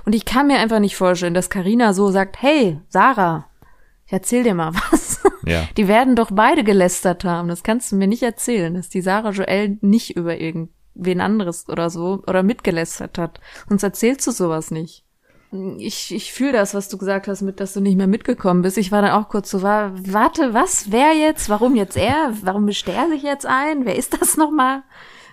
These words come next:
Speaker 1: Es war
Speaker 2: Es
Speaker 1: sehr,
Speaker 2: ist halt immer so
Speaker 1: äh,
Speaker 2: schwer,
Speaker 1: verwirrend.
Speaker 2: wenn halt Sachen vorm Format passieren. Also das haben wir
Speaker 1: Ja.
Speaker 2: auch beim, beim Dschungelcamp dann gerne mal, dass irgendwie im Vorfeld,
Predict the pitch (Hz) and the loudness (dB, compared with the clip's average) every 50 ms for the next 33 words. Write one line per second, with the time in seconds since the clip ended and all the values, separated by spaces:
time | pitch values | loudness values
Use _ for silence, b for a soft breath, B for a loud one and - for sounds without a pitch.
0 | B - 185 - 196 214 208 - 95 214 240 - 139 135 131 127 101 120 123 175 | B -12 -8 -4 -2 0 0 2 2 4 4 4 4 4 4 4 4 4 2 0
1 | - - 104 104 113 117 117 165 170 165 156 - B B B B B B B - | 2 2 2 4 4 2 2 2 0 -2 -2 -4 B B B B B B B -2
2 | 104 107 107 104 104 101 98 - 92 95 - - 101 95 - - 101 98 110 110 | 0 2 4 4 2 2 2 2 2 0 2 0 -4 -4 0 2 4 4 4 2
3 | - 104 98 90 87 87 95 - - - 85 - - - 78 82 85 92 92 - | 2 0 0 0 0 -2 -2 -2 -2 -4 -6 -6 -6 -6 -4 -4 -4 -4 -4 -4
4 | 87 92 90 90 87 - 95 95 95 95 95 92 92 85 82 82 85 85 85 85 | -4 -4 -4 -4 -2 -2 0 2 2 2 2 2 2 0 0 -2 -4 -4 -2 0
5 | 95 101 113 104 95 - 78 82 80 82 78 78 - 78 80 85 85 85 85 87 | 0 2 2 2 0 -2 -4 -6 -4 -4 -4 -4 -4 -4 -4 -2 -2 -2 -2 -2
6 | 85 82 80 - 82 90 82 82 82 85 - - 87 104 110 107 - - 92 95 | -2 -4 -4 -4 -4 -4 -4 -4 -6 -6 -6 -2 0 0 0 0 0 0 0 2
7 | 101 104 98 - | 2 0 0 -4